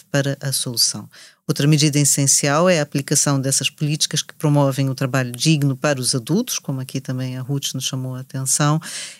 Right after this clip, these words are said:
e jovens e idade legal de trabalhar, permitindo que, que os familiares mais velhos apoiem as crianças mais novas. Portanto, eh, é uma questão também que todos nós temos que estar atentos como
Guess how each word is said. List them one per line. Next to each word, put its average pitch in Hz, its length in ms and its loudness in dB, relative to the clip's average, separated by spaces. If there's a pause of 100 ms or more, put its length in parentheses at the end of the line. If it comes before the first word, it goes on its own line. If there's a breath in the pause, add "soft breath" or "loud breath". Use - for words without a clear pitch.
(100)
e 170 120 4
jovens 160 480 4
e 151 60 2
idade 143 300 2
legal 139 280 2
de 131 100 -2
trabalhar, 143 380 2
permitindo 143 580 0
que, - 460 -4
que 135 400 -6
os 127 180 -6
familiares 135 460 0
mais 143 240 2
velhos 143 320 2
apoiem 147 680 4
as 139 200 -4
crianças 127 600 -2
mais 135 240 -2
novas. 110 440 -10 (720 soft breath)
Portanto, 170 560 2
eh, 165 240 4 (220)
é 175 80 4
uma 185 180 8
questão 170 320 4
também 165 260 4
que - 100 -4
todos 175 340 2
nós 165 240 4
temos 165 320 2
que - 60 0
estar 156 280 0
atentos 165 720 2
como 147 580 2